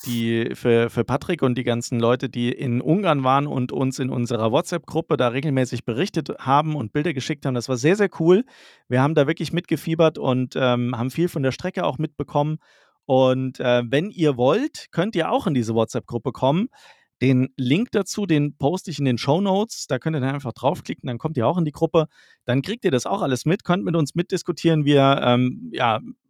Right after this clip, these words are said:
wir re-, diskutieren da im Prinzip auch zwischen den Rennen immer wieder, wenn's irgendwelche, äh, wenn's irgendwelchen Gossip gibt. Und, ähm, ja, auch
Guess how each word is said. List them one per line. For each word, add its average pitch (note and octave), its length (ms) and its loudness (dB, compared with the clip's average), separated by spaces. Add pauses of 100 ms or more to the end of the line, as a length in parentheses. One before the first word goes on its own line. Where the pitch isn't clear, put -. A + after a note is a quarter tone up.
(240)
wir C3+ 340 0
re-, C#3 100 -4 (180)
diskutieren D#3+ 460 0
da C#3+ 120 6
im C3 100 0
Prinzip C3+ 320 -4
auch B2+ 120 0
zwischen - 380 0
den D#3+ 140 2
Rennen D3 260 2
immer C#3+ 240 2
wieder, C3+ 200 4
wenn's A#2+ 220 2
irgendwelche, A#2 640 2 (440)
äh, A2+ 340 2
wenn's A2+ 160 -4
irgendwelchen A#2 480 -4
Gossip F3+ 420 0
gibt. - 380 -2
Und, A#2 540 -2
ähm, A2 480 -4 (440)
ja, A#2+ 300 2
auch A#2+ 220 0